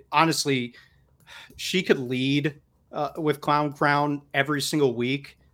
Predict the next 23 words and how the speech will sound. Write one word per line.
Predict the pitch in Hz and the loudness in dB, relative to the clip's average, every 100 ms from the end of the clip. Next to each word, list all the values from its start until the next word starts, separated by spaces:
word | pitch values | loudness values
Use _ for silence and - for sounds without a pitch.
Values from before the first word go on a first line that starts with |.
| _ _ _ _ | _ _ _ _
But | 131 | 0
I'm | 139 | 2
gonna | 151 | 0
go | 147 | 0
ahead | 147 | -2
and | 135 | -2
do | 131 | -2
a | 127 | 2
little | 151 | 2
screen | 143 - - 139 139 135 | 0 -4 0 2 2 0
share | - 120 120 113 | -2 -2 0 -2
for | - 120 120 | -6 -4 -2
ya. | 120 131 135 _ _ _ _ _ _ | 0 -2 -6 _ _ _ _ _ _
Let's | - - - | -20 -20 -20
see. | - _ _ _ _ - _ _ _ _ _ _ _ _ _ _ _ _ _ _ _ _ _ _ _ _ _ _ _ _ _ _ _ _ _ _ _ _ _ _ _ _ _ _ _ _ _ - 285 | -20 _ _ _ _ -20 _ _ _ _ _ _ _ _ _ _ _ _ _ _ _ _ _ _ _ _ _ _ _ _ _ _ _ _ _ _ _ _ _ _ _ _ _ _ _ _ _ -20 -14
So | - 131 | -10 -4
this | 135 220 - | 0 0 2
was, | 190 160 139 | 2 2 4
uh, | 147 143 135 143 | 6 8 6 4
our | 139 139 | 0 -2
friend | - 151 139 135 | 2 2 4 2
Nikki | 147 143 123 | 0 -2 -2
Haley, | 131 131 135 127 120 117 | 0 0 2 2 0 -4